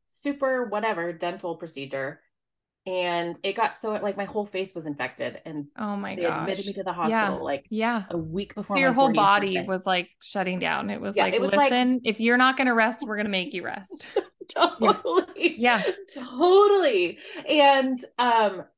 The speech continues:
Speaker 1: this was, like, a week before my fortieth birthday. I'm like, "Sarah, what the fuck are you,
Speaker 2: Ugh,
Speaker 1: like,
Speaker 2: yeah.
Speaker 1: stop. Like, you, you gotta stop giving yourself away and you gotta
Speaker 2: Mm-hmm.
Speaker 1: stop blaming other people. Like, you gotta take responsibility for your own shit."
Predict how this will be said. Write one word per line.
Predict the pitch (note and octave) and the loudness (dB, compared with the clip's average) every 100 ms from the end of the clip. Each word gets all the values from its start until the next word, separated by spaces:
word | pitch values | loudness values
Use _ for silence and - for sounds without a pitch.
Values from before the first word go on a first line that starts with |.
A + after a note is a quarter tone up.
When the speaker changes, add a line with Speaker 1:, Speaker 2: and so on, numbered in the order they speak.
| _ _ _ | _ _ _
Speaker 1:
this | B3+ C4 | -4 -4
was, | B3+ | -6
like, | C4 | -4
a | C4 | -4
week | G#3+ A#3+ | -4 -8
before | - C4 A#3+ | -8 -6 -6
my | A#3 | -6
fortieth | A3 A3+ A3+ G#3 - | -8 -8 -4 -6 -4
birthday. | B3 C#4 - - - _ _ _ _ _ _ _ _ _ _ | -6 -4 -12 -12 -18 _ _ _ _ _ _ _ _ _ _
I'm | B3+ | -8
like, | B3 | -6
"Sarah, | C4+ C#4 | -6 -4
what | A#3 C#4 | -4 -6
the | F4 | -8
fuck | - B3+ | -6 -4
are | B3 | -2
you, | D4 | -2
Speaker 2:
Ugh, | C#4+ A#3+ | -4 -2
Speaker 1:
like, | C4+ | -2
Speaker 2:
yeah. | A3 A3+ A3 G3 _ | 0 2 2 -2 _
Speaker 1:
stop. | D4+ E4+ D#4+ - - | 0 2 -2 -8 -2
Like, | G#3 G#3 _ _ _ _ _ | -2 -2 _ _ _ _ _
you, | F#3+ _ _ | -18 _ _
you | G3 G#3 | -10 -10
gotta | - A3+ A#3 | -4 -6 -6
stop | - G#3+ | -8 -8
giving | - F#3+ | -8 -8
yourself | F3+ F3 D#3 | -10 -12 -10
away | D3+ F#3 B3 B3+ B3 - | -8 -4 -2 -2 -4 -4
and | C#4+ C#4+ | 0 0
you | |
gotta | A3+ G3 | -2 -6
Speaker 2:
Mm-hmm. | G#3 | -4
Speaker 1:
stop | G#3 A3+ | -4 -4
blaming | F3+ F3+ E3 | -4 -6 -6
other | D#3+ D#3+ | -8 -10
people. | - D#3+ C3+ | -12 -14 -12
Like, | C#3+ D3 | -16 -16
you | E3+ | -10
gotta | C4 B3+ D#4+ | -4 -4 -4
take | D#4+ A#3 G3+ | -4 -6 -6
responsibility | F#3+ E3+ D#3+ E3+ D3+ D3 D3 D3 | -10 -6 -6 -6 -8 -6 -6 -8
for | D3 | -8
your | D3+ C#3 | -8 -6
own | D3+ D3+ D#3 | -6 -6 -8
shit." | - - - - | -12 -8 -10 -10